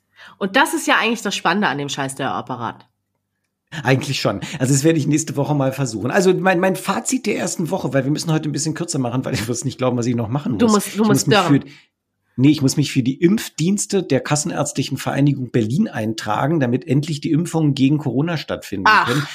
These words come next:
Speaker 2: Und muss jetzt meinen gesamten Plan heute Abend noch eintackeln, wann ich in der Messehalle stehen kann, um Leute zu impfen. Ich muss ehrlich sagen, ich bin ein bisschen stolz, dass ich das darf.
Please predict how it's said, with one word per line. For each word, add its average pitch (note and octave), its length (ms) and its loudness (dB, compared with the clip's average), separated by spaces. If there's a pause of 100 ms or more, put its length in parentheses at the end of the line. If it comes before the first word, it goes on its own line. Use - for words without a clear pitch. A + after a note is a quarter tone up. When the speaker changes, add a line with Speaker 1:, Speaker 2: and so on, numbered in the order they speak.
(160)
Speaker 2:
Und A#2 140 0
muss C#3 160 4
jetzt D3+ 160 2
meinen B2+ 160 4
gesamten B2+ 420 -2
Plan A#2 320 -2
heute C3 240 -2
Abend B2 240 -2
noch B2 140 -2
eintackeln, D3 600 -2
wann A#2+ 160 2
ich D3+ 240 -4
in C3 120 4
der A#2 140 4
Messehalle D3 580 0
stehen C#3+ 400 -2
kann, C#3+ 200 -4
um B2+ 120 0
Leute C#3 300 0
zu - 180 -4
impfen. A2+ 300 -2
Ich - 140 -16
muss A#2+ 140 -4
ehrlich A#2+ 220 -6
sagen, B2 160 -4
ich - 100 -12
bin A#2+ 160 0 (260)
ein A2 120 -2
bisschen D#3 300 0
stolz, A2+ 360 2
dass - 180 -6
ich - 120 -12
das - 180 -8
darf. D2 320 -10